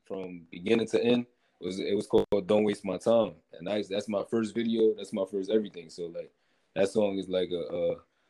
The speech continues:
a song I hold in, like, a high regard because before, you know, I never, like, formatted, like, a whole song with, like, a verse, hook, verse, and then hook, you know? Like, I never did it like that. I would just write, you know, like, a couple bars and then just, like, give up. Not give up, but, like, not, like,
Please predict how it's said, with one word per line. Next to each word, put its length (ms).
a 60
song 360
I 120
hold 360
in, 80
like, 180
a 80
high 140
regard 500
because 420
before, 400
you 80
know, 160
I 80
never, 240
like, 240
formatted, 560
like, 160
a 80
whole 200
song 400
with, 120
like, 240
a 100
verse, 300
hook, 260
verse, 460
and 140
then 120
hook, 220
you 120
know? 300
Like, 240
I 60
never 240
did 200
it 60
like 200
that. 200
I 40
would 140
just 300
write, 260
you 100
know, 140
like, 200
a 40
couple 260
bars 400
and 100
then 140
just, 180
like, 160
give 180
up. 240
Not 260
give 200
up, 240
but, 120
like, 220
not, 320
like, 240